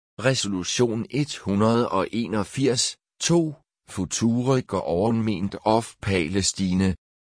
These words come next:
November niogtyve, nitten hundrede og syvogfyrre. B B C News.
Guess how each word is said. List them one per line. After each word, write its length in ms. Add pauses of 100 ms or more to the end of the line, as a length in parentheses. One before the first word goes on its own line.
(160)
November 540
niogtyve, 840 (220)
nitten 400
hundrede 560
og 140
syvogfyrre. 840 (680)
B 220
B 40 (140)
C 440
News. 680